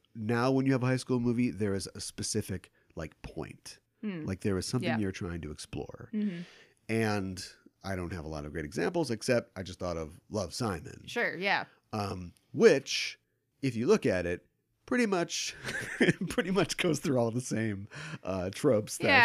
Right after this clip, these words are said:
Speaker 2: Yeah.
Speaker 1: uh, we're talking about here.
Speaker 2: Yeah.
Speaker 1: They're just not funny.
Speaker 2: Right, right, right.
Speaker 1: Um, and I'm trying to think of, like, other films. Uh, uh, I, did I say Lady Bird before?
Speaker 2: Y-, uh, I think you mentioned Lady Bird, yes.
Speaker 1: Lady Bird is, you know, it, it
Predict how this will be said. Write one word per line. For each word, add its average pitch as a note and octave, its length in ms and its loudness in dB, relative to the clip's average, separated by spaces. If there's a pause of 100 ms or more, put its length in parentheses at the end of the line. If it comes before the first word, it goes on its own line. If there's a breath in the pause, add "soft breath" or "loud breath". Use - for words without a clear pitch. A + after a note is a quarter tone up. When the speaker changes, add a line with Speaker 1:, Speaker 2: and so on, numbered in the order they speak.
(120)
Speaker 2:
Yeah. A3 80 4
Speaker 1:
uh, - 40 0
we're - 80 -2
talking C#3 240 8
about A2+ 200 2
here. C#3+ 280 6
Speaker 2:
Yeah. B3+ 200 8
Speaker 1:
They're D#3 80 6
just A2+ 140 0
not G2 200 -4
funny. C3+ 340 -4 (320 loud breath)
Speaker 2:
Right, G3+ 180 4
right, F3 260 0
right. - 40 2
Speaker 1:
Um, A#2+ 500 6 (500)
and D#3 100 8
I'm D#3 60 6
trying G#3 160 6
to G#3 60 2
think G3+ 120 4
of, G3 80 4
like, F3+ 140 6
other F3 160 4
films. G#3 360 2
Uh, D#3 40 -4 (640)
uh, B2+ 80 0
I, D3 40 2
did D#3+ 360 0
I D#3 80 0
say E3 160 -2
Lady D#3 240 0
Bird F3+ 200 0
before? F#3 400 -2 (140)
Speaker 2:
Y-, A3 80 -8 (140)
uh, A3+ 260 6
I - 40 2
think A#3+ 180 -4
you B3 80 0
mentioned F#3+ 560 0
Lady D#3+ 260 -6
Bird, D#3 320 -10
yes. D3+ 260 -4
Speaker 1:
Lady F#3+ 200 8
Bird E3+ 280 8
is, C#3+ 400 4 (280)
you D3 140 2
know, A#2+ 160 2
it, C3 220 -2
it C#3 220 0